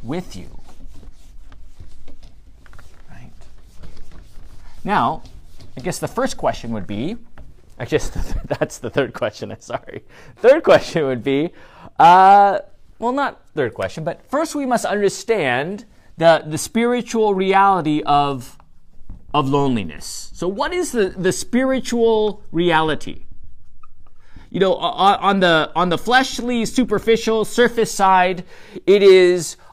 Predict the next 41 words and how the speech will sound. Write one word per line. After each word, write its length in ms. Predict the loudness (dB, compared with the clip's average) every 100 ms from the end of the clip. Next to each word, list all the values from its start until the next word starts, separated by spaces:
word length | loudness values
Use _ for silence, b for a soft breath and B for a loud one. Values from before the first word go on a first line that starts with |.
| 0
"I'm 140 | 2
lonely, 640 | 6 6 6 2 -2 -4 b b _
I 100 | 0
need 120 | 2
to 60 | 0
figure 320 | 0 4 6
out 440 | 8 6 4 -6 -14 _
this 260 | 2 2 -4
fullness, 580 | 4 4 6 0 -2
and 200 | -4 -4
I 180 | 0 0
have 220 | 2 -2
to 160 | 0 -2
achieve 640 | -2 -8 -6 -4 -6 -2
that 360 | 2 2 0 -2
fullness. 440 | 0 2 -2 -4 -4
I 140 | -4
have 180 | -4 -6
to 60 | -4
go 160 | -2
on 160 | -2 -2
that 220 | -6 -6
quest 440 | -2 -2 -2 -10
for 120 | -6 -6
fullness." 580 | 0 0 0 -4 -6 B B B B
Uh, 80 | 0
maybe 460 | 4 4 4 0 -4
it's, 500 | -2 -4 -4 -10 -10 b b -2
uh, 40 | 4
uh, 920 | 6 6 6 4 4 6 4 0 -10 -8
you 140 | 2
know, 300 | 4 4 2
uh, 440 | 2 0 0 -2
certain 320 | -4 2 2 2
things 220 | -2 0
of 80 | 0
the 60 |
world, 560 | 4 4 6 4 2 0
uh, 200 | 0 0
certain 400 | 0 -2 -2 -6
objects, 720 | 0 0 2 0 0 -2 -10